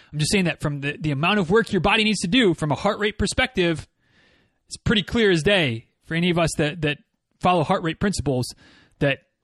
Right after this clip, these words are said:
you can work a lot harder on the bike to try to, you have to work a lot harder on your bike to try to get your heart rate up than you do when you're running. And it's, it's biology. It's biomechanics. It's science. Nothing, nothing more to it than that. Uh, question from Barb.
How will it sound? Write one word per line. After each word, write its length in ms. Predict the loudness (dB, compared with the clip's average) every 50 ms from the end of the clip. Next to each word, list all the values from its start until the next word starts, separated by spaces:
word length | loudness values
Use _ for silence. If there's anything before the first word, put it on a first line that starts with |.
| _ -4
you 120 | -4 -2
can 120 | -2 0 0
work 180 | 0 0 2
a 40 | 2
lot 260 | 2 2 2 2 0
harder 300 | 0 0 0 2 2 0
on 120 | 0 -2 -2
the 60 | -2
bike 440 | 0 0 0 0 -2 -4 -8 -14 -16 _ _ _ _ -18
to 40 | -10
try 240 | -4 -2 -2 -2 -2
to, 60 | -4
you 140 | -8 -10 -6
have 280 | 0 2 2 2 2
to 80 | -2 -2
work 160 | -2 0 0
a 40 | 0
lot 120 | -2 -2 -2
harder 200 | -4 -4 -4 -4
on 60 | -4
your 80 | -4 -4
bike 180 | -4 -4 -4
to 40 | -6
try 120 | -6 -4
to 60 | -4 -4
get 40 | -6
your 120 | -6 -6
heart 140 | -6 -6 -6
rate 140 | -6 -6 -6
up 200 | -6 -6 _ _ _ _ _ _ _ -12
than 100 | -8 -6
you 80 | -4 -2
do 160 | 0 0 0
when 100 | 0 0
you're 120 | -2 -2
running. 280 | -2 -2 -2 -4 -6 -10 _ _ -8
And 80 | -8 -6
it's, 300 | -6 -6 -8 -10 -10 -10 -12
it's 280 | -12 -10 -8 -10 -10 -12 _ -6
biology. 440 | -2 0 0 2 0 0 -2 -6 -8 -12
It's 220 | -12 -12 -12 -14 -18 _ _ _ _ _ -6 -2
biomechanics. 580 | -2 0 0 -2 -2 -2 -2 -2 -4 -6 -10
It's 140 | -12 -8 -6
science. 400 | -4 -4 -4 -4 -8 -12 -20 -18 -10
Nothing, 380 | -6 -4 -4 -2 -2 -4 -6 -6 _ -20 -20 -20 _ -6
nothing 280 | -4 -4 -2 -2 -2 0
more 180 | 0 0 0
to 160 | 0 0 0 0
it 100 | 0 0
than 160 | -4 -2 -2
that. 240 | -2 -2 -2 _ _ _ _ _ -20 -20 _ _ _ -10
Uh, 260 | -6 -4 -4 -4 -4 -6 _ _ -6
question 300 | -6 -4 -4 -4 -6 -8
from 140 | -8 -6
Barb. 380 | -2 -2 0 0 -2 -2 -6